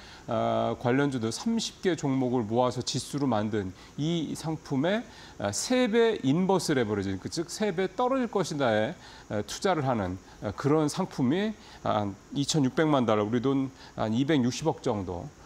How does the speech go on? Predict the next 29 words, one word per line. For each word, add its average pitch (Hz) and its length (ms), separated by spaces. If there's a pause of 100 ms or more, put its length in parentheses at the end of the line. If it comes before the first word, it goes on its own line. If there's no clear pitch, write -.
(160)
아, 107 80
이렇게 113 280
좀 101 240 (280)
순매수를 143 680
하는 123 140
그런 127 240
모습입니다. 101 460
그 135 120 (140)
얼마나 160 440
이제 165 340 (280)
이 127 100
반도체 147 420
관련주에 151 440
대해서 135 220
좀 160 100
서학개미들의 156 720
마음이 120 480
돌변했는지를 131 760
좀 98 120
보여주는 107 400
그런 120 280
내용이 110 240
좀 135 140
되는 131 240
거죠. 107 320 (560)
어, 151 500
같은 214 320
기간, 202 420 (360)
어, 151 480